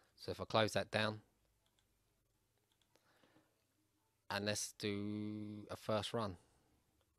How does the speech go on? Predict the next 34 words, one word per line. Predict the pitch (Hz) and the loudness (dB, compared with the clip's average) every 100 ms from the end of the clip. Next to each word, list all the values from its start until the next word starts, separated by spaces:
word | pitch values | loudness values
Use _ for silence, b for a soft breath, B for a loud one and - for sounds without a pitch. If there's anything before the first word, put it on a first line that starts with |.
| _ - | _ -8
So | 95 | -8
it's, | 85 | -4
right, | 98 85 - | 0 0 0
so | - | -6
I | 90 | -4
click | 117 - | -4 -2
me | 107 | -2
G | 113 117 | 0 2
U | 107 | 4
I, | 107 110 - _ _ _ _ _ _ _ _ _ _ _ _ b b b b b b b b b _ _ _ - | 2 0 -6 _ _ _ _ _ _ _ _ _ _ _ _ b b b b b b b b b _ _ _ -6
go | 95 92 | -2 -2
tools, | - 131 123 123 - - _ _ _ _ - - - | 6 8 8 2 -6 -12 _ _ _ _ -20 -14 0
A | 107 | 2
V | 104 110 | 4 4
S | 101 | 2
script | - - - | 0 -2 -6
creator, | - 104 98 101 - 113 - | -4 -2 0 -2 -4 -6 -8
which | - - | -12 -10
we | |
did | 95 98 | -8 -6
earlier. | 101 101 110 - | -4 -4 -6 -10
So | - - 107 | -12 -4 0
all | 120 | 4
you | 113 | 4
wanna | 113 | 4
do | 95 101 | 4 2
now | 98 95 85 101 - _ _ b b b b b b _ _ _ _ - | 4 2 2 -4 -8 _ _ b b b b b b _ _ _ _ -8
is | 95 - - - | -6 -6 -6 0
video | 110 110 101 | 4 6 6
input | 98 110 123 123 - _ | 6 0 4 2 2 _
on | 98 95 | -6 -4
the | |
top | - 120 107 - | -2 0 0 0
there. | 110 | -2